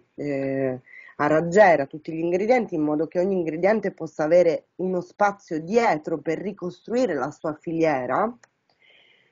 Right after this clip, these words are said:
<clears throat> E, eh, tramite un approccio dialogico, eh, chiedendo a, una sorta di brainstorming, mm,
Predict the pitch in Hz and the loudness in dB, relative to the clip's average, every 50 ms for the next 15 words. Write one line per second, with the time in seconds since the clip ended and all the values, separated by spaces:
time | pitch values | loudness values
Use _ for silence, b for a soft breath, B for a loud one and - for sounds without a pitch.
0 | b b b _ _ _ _ - 294 277 208 185 - - _ _ _ _ _ _ | b b b _ _ _ _ 6 6 6 6 4 2 -4 _ _ _ _ _ _
1 | _ _ _ _ _ _ _ - 220 254 247 208 - - - _ _ - 160 160 | _ _ _ _ _ _ _ 4 6 8 8 6 4 -2 -6 _ _ -12 -8 -6
2 | 151 147 143 143 143 143 147 - - - 127 127 127 127 131 127 - - 233 233 | -6 -4 -4 -4 -4 -6 -8 -8 -12 -16 -16 -14 -16 -16 -14 -4 0 2 2 2
3 | 214 190 180 180 170 170 165 170 - - - 240 233 - - 165 165 180 180 220 | 2 0 -2 -2 0 0 0 -2 -2 -2 -4 -4 -4 -6 -4 0 2 2 4 6
4 | 220 202 175 156 156 151 - 156 151 - - - 147 185 214 233 240 - - _ | 6 6 6 6 4 0 -8 -16 -18 -12 -6 -2 0 2 2 2 0 -4 -10 _
5 | _ _ _ _ _ - 151 151 151 147 143 139 139 135 135 127 127 127 117 120 | _ _ _ _ _ -14 -10 -8 -8 -6 -6 -8 -8 -8 -10 -10 -12 -14 -16 -18
6 | _ _ - 165 143 147 165 196 220 190 156 151 156 135 135 127 117 - - _ | _ _ -6 -4 0 2 4 4 4 2 0 0 0 -2 -2 -2 -4 -8 -12 _
7 | _ - 120 123 123 120 120 120 120 120 123 131 127 120 - - _ _ _ - | _ -16 -16 -14 -14 -14 -14 -12 -12 -12 -10 -12 -12 -12 -14 -18 _ _ _ -20
8 | - - - - 214 208 202 196 - 254 254 - - 180 175 165 160 156 - 190 | -12 -4 0 0 2 2 0 0 0 0 2 2 2 0 0 0 -4 -2 0 2
9 | 180 180 185 175 175 - - - 226 214 175 151 147 151 151 151 147 147 147 143 | 2 2 0 -2 -4 -4 2 4 4 4 4 2 0 -2 -2 -2 -2 -2 -2 -4
10 | 139 - b b b b b b b b _ - 151 165 151 147 143 143 147 147 | -6 -8 b b b b b b b b _ -6 -4 -2 -2 -2 -2 -2 -2 -2
11 | 143 139 135 135 135 123 120 113 90 - 80 82 87 | -4 -4 -4 -4 -4 -4 -4 -6 -8 -8 -10 -10 -10